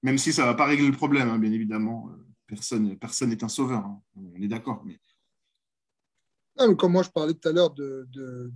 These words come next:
Speaker 2: de volonté de faire, je parle aussi de ces gens-là. Je suis pas en train de dire que la diaspora va sauver l'Arménie, euh,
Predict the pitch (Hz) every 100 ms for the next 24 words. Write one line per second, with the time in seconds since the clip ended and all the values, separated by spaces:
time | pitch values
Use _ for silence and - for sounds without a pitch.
0 | 123 135 127 156 156 151 156 147 208 196
1 | 127 - 147 131 156 _ - 170 - 202
2 | - 151 156 170 139 - 135 160 156 151
3 | 170 151 143 147 - 151 156 139 - 143
4 | 147 139 147 156 165 139 127